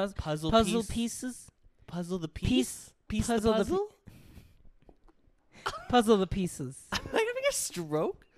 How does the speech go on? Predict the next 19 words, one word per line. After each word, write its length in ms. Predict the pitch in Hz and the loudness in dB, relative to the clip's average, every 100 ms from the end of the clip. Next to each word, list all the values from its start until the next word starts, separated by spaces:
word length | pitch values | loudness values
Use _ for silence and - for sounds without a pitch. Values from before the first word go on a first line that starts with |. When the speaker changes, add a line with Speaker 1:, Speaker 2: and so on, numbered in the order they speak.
| - | -12
Speaker 2:
Okay. 260 | 143 135 104 _ _ - | -6 -6 -6 _ _ -2
I 80 | 170 | -2
was 120 | 190 | 0
trying 160 | 214 190 | 0 0
to 40 | |
figure 260 | 185 180 165 | -2 2 2
out 100 | 147 | 2
which 140 | 143 | -2
song 160 | 160 135 | -4 -4
was 140 | 120 | -6
which 200 | 117 110 | -8 -10
in 60 | 110 | -10
my 80 | 101 | -10
head, 260 | 101 78 165 | -10 -10 -8
just 160 | 151 | -8
Speaker 1:
Mm-hmm. 40 | 131 | -4
Speaker 2:
based 220 | 131 135 | -6 -4
on, 80 | 120 | -6
like, 180 | 113 | -6